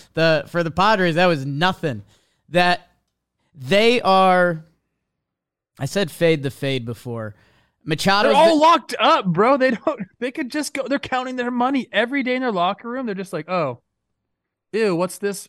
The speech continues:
Speaker 1: You think they're
Speaker 2: fifty dollar
Speaker 1: just
Speaker 2: bill
Speaker 1: having
Speaker 2: doing in my
Speaker 1: money?
Speaker 2: wallet? Gross."
Speaker 1: They
Speaker 2: Ugh.
Speaker 1: show up in the locker room and they have money counting parties. You think that's what's going on in San Diego?
Speaker 2: <laughs> Oh, have you been in a big league clubhouse?
Speaker 1: Uh, okay, Trev. Wow.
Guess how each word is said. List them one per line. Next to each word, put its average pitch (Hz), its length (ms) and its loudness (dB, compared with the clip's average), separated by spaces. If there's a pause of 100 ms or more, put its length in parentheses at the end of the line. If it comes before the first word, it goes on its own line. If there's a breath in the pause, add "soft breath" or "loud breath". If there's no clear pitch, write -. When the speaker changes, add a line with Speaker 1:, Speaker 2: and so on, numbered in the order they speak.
Speaker 1:
You 131 180 -2
think - 20 -4
they're - 0 -
Speaker 2:
fifty 147 140 0
dollar 117 280 2
Speaker 1:
just 113 120 -4
Speaker 2:
bill 117 80 -2
Speaker 1:
having 139 220 0
Speaker 2:
doing 120 160 -2
in 123 60 -2
my 123 120 0
Speaker 1:
money? 117 160 2
Speaker 2:
wallet? 117 400 -2
Gross." 131 360 -2
Speaker 1:
They 156 200 0
Speaker 2:
Ugh. 208 80 0
Speaker 1:
show 165 240 0
up 160 160 0
in 156 100 -4
the 139 100 -4
locker 135 340 -4
room 123 160 -8
and 117 80 -8
they 120 60 -6
have 117 140 -8
money 123 320 -6
counting 98 360 -12
parties. 90 560 -18
You 113 100 -10
think 110 180 -12
that's 107 240 -10
what's - 160 -10
going 101 280 -10
on 98 160 -12
in 92 60 -12
San 107 200 -12
Diego? 104 380 -12
Speaker 2:
<laughs> - 80 -12
Oh, 208 200 0
have 156 140 -2
you 180 140 0
been 190 140 2
in 196 120 -2
a 185 60 -2
big 185 180 -2
league 190 140 -8
clubhouse? 202 520 -8
Speaker 1:
Uh, 120 480 -8
okay, 98 360 -14
Trev. 110 380 -12
Wow. 104 340 -14